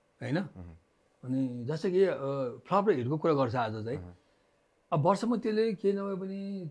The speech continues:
Speaker 1: तेइस चौबिस वटा फिल्म गर्थ्यो।
Speaker 2: अहँ।
Speaker 1: सत्र अठारवटा चर्ट हुन्थ्यो,
Speaker 2: अहँ।
Speaker 1: चार पाँचवटा हिट हुन्थ्यो।
Speaker 2: हिट हुन्थ्यो।
Speaker 1: त्यो हि-, बलेको आगै ताप्छ नि राई समाललाई।
Speaker 2: अहँ।
Speaker 1: त्यसै टेकेको।
Speaker 2: अहँ।
Speaker 1: त्यसको श्रेय चाहिँ त्यसले धेरै, राई सिंहले चाहिँ त्यो,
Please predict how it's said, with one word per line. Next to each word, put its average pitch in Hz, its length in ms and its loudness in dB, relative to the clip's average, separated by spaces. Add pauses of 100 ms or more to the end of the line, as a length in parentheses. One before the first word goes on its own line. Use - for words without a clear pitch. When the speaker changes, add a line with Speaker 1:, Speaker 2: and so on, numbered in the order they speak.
(120)
Speaker 1:
तेइस 190 220 4
चौबिस - 600 -2
वटा 147 200 -4
फिल्म 139 300 -4
गर्थ्यो। 107 340 -6
Speaker 2:
अहँ। 82 420 -18 (880)
Speaker 1:
सत्र - 260 -2
अठारवटा 147 380 4
चर्ट 135 280 2
हुन्थ्यो, 101 280 -8 (180)
Speaker 2:
अहँ। 85 240 -16 (460)
Speaker 1:
चार 147 160 2
पाँचवटा 135 320 0
हिट 104 240 -2
हुन्थ्यो। 101 240 -8
Speaker 2:
हिट 90 140 -12
हुन्थ्यो। 82 320 -8
Speaker 1:
त्यो 117 220 -8
हि-, - 320 -10
बलेको 156 320 6
आगै 147 200 4
ताप्छ 123 260 -6
नि 117 200 -8
राई 120 220 -4
समाललाई। 95 420 -14
Speaker 2:
अहँ। 80 200 -18 (720)
Speaker 1:
त्यसै 156 200 0
टेकेको। 113 360 -2
Speaker 2:
अहँ। 85 460 -18
Speaker 1:
त्यसको 175 260 2
श्रेय 185 320 6
चाहिँ 147 260 0 (680)
त्यसले 175 140 8
धेरै, 135 580 2
राई 156 200 6
सिंहले 165 320 0
चाहिँ 135 140 -2
त्यो, 214 160 2